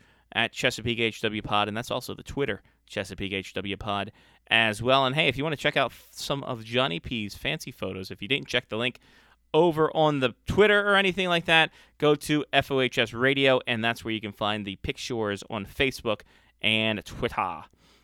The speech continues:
So you guys have a wonderful, wonderful week. Play that Clutch and Crab hockey. Let's go Black Bears, and we'll talk to you next time. Bye.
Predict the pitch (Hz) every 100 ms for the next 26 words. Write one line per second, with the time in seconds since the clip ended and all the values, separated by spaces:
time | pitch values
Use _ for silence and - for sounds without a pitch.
0 | _ - 151 175 175 175 160 151 135 156
1 | 190 185 - 165 156 170 160 156 147 160
2 | - 240 196 - 143 - 123 131 120 127
3 | 120 143 180 - 143 127 131 127 127 120
4 | - - _ - 104 123 107 - 101 95
5 | _ _ - 87 - 92 87 64